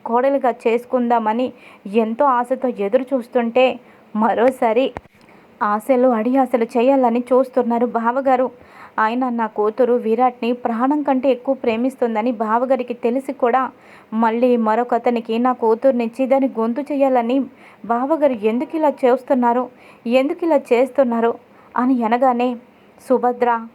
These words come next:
ఇక నువ్వు మౌనంగా ఉండి లాభం లేదు. ఇది నీ కూతురి జీవితం. ఆయన మీ వెనుక ఎంతో చేస్తున్నారు. చంద్రకళ జీవితం ఈసారి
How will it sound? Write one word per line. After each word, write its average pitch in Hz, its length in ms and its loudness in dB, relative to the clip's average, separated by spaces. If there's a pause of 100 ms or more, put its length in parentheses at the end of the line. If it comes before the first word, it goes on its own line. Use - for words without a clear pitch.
(320)
ఇక 247 200 0 (440)
నువ్వు 240 200 0
మౌనంగా 240 520 2
ఉండి 226 320 0
లాభం 226 440 0
లేదు. 240 220 0 (440)
ఇది 233 220 0
నీ 240 240 0
కూతురి 247 420 0
జీవితం. 240 480 -2 (580)
ఆయన 226 440 0
మీ 247 180 0
వెనుక 226 340 -4 (220)
ఎంతో 226 320 0
చేస్తున్నారు. 247 680 0 (460)
చంద్రకళ 233 600 0
జీవితం 240 600 -4 (400)
ఈసారి 240 640 0